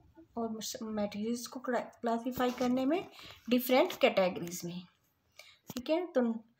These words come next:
some materials like lemon, vinegar and tamarind have a sour taste। कुछ में,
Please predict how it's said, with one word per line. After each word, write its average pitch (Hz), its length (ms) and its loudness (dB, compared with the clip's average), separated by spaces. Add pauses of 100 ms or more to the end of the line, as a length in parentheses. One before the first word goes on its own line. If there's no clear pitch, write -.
(300)
some 370 280 8 (100)
materials 262 600 6 (100)
like 208 280 6
lemon, 240 480 6 (380)
vinegar 226 500 6 (220)
and 220 160 -2 (100)
tamarind 262 480 8 (460)
have 220 160 6
a 277 80 6 (140)
sour 202 420 0 (160)
taste। 196 400 4 (500)
कुछ 320 180 2
में, 311 140 10